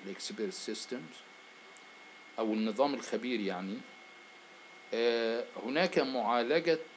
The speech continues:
اللغات الطبيعية اللي هي natural language processing.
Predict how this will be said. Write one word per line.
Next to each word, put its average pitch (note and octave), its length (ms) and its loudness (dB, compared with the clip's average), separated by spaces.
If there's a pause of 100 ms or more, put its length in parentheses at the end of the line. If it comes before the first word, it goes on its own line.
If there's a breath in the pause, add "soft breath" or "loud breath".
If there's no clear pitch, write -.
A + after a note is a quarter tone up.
(180)
اللغات A2 480 0
الطبيعية A#2+ 640 0
اللي G#2 240 -2
هي A2+ 200 -2
natural A#2+ 680 0
language A#2+ 480 -4 (200)
processing. G2+ 500 -4